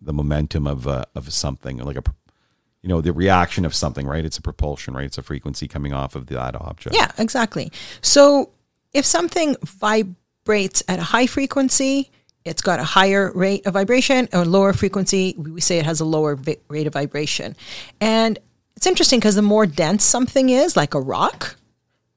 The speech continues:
Speaker 2: the lower the frequency and the slower that the atoms are moving around. And it's the same thing with sounds. I know you're, you're a pro at sounds.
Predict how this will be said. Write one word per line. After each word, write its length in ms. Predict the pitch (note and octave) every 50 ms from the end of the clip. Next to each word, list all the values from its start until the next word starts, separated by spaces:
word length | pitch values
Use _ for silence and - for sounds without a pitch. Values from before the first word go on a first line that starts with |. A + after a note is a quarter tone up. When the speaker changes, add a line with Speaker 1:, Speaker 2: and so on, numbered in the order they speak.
| _ _
Speaker 2:
the 140 | - D3+ F#3+
lower 300 | F#3 F#3 F#3+ F#3 F#3 F3+
the 80 | E3+ E3+
frequency 640 | - - F3+ F3 - E3 D3 D3+ - - D3+ - - -
and 160 | D#3 D#3+ E3
the 60 | D3
slower 420 | C#3+ - - - G3+ G3 G3 G3 F#3
that 140 | F3+ E3+ -
the 140 | F#3 - -
atoms 340 | D#3 D#3+ D#3+ D#3+ D#3+ D#3 E3+
are 80 | D3
moving 340 | D#3 D#3 D3+ C#3+ D#3 D3+ D3
around. 440 | C#3 C#3 C#3+ B2 E2 - - - - - - - - - _ -
And 100 | A3 A#3
it's 120 | A3+ -
the 60 | C4
same 260 | - - C4+ C4+ C#4+
thing 160 | - E4+ D4+ C4
with 160 | G#3+ F#3+ -
sounds. 380 | - - A3 D3+ C3 C3+ D3+
I 100 | D#3+ E3
know 100 | E3 D#3+
you're, 400 | D#3 D#3+ D3+ D3 A#2+ F#2+ G2 -
you're 380 | - F#3 E3 E3 D#3 A#2+ - - -
a 60 | E3+
pro 260 | - - - G#3+ F3+
at 160 | - - -
sounds. 560 | - - B3+ B3 A3 F3+ E3+ D#3+ D#3 D#3 -